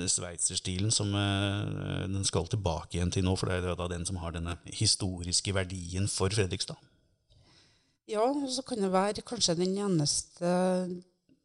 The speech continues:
Speaker 2: tidsperioden som er dokumentert, sånn at tilbakeføring kan skje på et sikkert grunnlag.
Speaker 1: Ja, fordi det er viktig å ha faktaene på plass før du setter i gang.
Speaker 2: Det er det.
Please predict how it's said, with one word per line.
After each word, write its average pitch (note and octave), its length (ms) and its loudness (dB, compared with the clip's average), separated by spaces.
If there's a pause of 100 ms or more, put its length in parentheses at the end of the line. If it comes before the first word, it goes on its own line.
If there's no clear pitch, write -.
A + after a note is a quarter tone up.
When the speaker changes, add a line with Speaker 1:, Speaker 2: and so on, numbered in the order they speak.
(140)
Speaker 2:
tidsperioden D3 640 2
som F#3+ 360 0
er E3+ 160 2
dokumentert, E3 720 0 (120)
sånn G#3 300 0
at G3 220 -4
tilbakeføring F3+ 880 0 (260)
kan F#3 160 0
skje F3+ 280 2
på F3+ 140 -2
et F3 60 -2
sikkert - 400 -4
grunnlag. D#3+ 420 -8 (460)
Speaker 1:
Ja, A2+ 120 2
fordi B2 180 4
det A#2+ 80 6
er C3+ 80 0
viktig A#2 240 -2
å C#3+ 100 4
ha G2 220 4 (720)
faktaene G2+ 440 -2
på - 120 -2
plass - 260 0
før B2+ 160 -6
du B2+ 60 0
setter B2+ 200 2
i C#3 60 4
gang. A2 120 0 (220)
Speaker 2:
Det G#3 120 6
er D3+ 80 6
det. - 120 -2